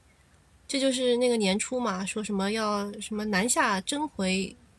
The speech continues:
货币，哦，不是，是定价权，就要去给港股定价了。哇，你们这口气好大哦。这个，嗯，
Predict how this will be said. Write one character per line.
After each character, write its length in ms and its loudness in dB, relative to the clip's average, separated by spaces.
货 200 2
币， 320 -4
哦， 80 -8
不 60 -4
是， 280 -8
是 200 -10
定 240 0
价 200 2
权， 320 -6
就 140 -6
要 180 2
去 420 0
给 140 0
港 260 0
股 160 -2
定 200 -2
价 260 -2
了。 120 -20
哇， 180 -8
你 80 -4
们 120 -4
这 120 -6
口 180 -10
气 160 -6
好 200 -8
大 280 -4
哦。 160 -10
这 120 -6
个， 220 -2
嗯， 320 -10